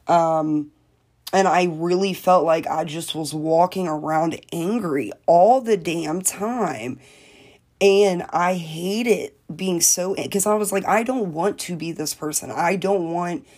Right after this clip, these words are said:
to be angry. I don't wanna c-, uh, carry that around in my heart. Like, I am such a kind person.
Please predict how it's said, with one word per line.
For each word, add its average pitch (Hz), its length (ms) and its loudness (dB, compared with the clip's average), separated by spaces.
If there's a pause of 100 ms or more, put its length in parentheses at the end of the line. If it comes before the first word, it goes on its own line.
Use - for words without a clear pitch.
(680)
to 214 200 0
be 220 340 0
angry. 170 400 0
I 180 120 4
don't 190 200 0
wanna 180 300 -2
c-, - 140 -16
uh, 180 160 2
carry 208 400 0
that 196 160 2
around 175 420 0
in 165 140 -2
my 156 140 -4
heart. 196 540 2
Like, 165 200 -2
I 170 400 0
am 170 160 -2
such 208 300 -2
a 196 40 -10
kind 180 560 -4
person. 156 960 -4